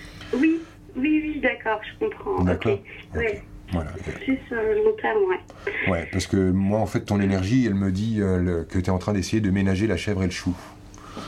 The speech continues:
Speaker 2: Euh,
Speaker 1: Ouais.
Speaker 2: j'essaye de rendre tout le monde content, et à la fin, en fait, je serai la seule pas contente.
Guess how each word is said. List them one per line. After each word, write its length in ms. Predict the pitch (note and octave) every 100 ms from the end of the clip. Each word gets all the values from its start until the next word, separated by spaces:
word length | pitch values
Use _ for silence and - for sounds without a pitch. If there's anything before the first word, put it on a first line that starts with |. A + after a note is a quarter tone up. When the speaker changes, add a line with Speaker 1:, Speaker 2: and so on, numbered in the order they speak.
| - - - - - - -
Speaker 2:
Euh, 480 | G2 F#2 F2+ F2 F2+
Speaker 1:
Ouais. 60 |
Speaker 2:
j'essaye 360 | F2 F2+ - G#2+
de 80 | G2
rendre 320 | F#2 G#2 F#2+
tout 140 | F#2 A2
le 60 |
monde 180 | G#2+ G2+
content, 540 | - G2+ G#2+ A2 C#3 -
et 140 | G2+
à 60 | F#2
la 100 | F#2
fin, 160 | -
en 100 | A2
fait, 180 | F2+ A2+
je 60 | F2+
serai 160 | F2+ G2+
la 80 | F2+
seule 220 | - G2+
pas 120 | F#2+
contente. 480 | F#2 F2 F2 E2+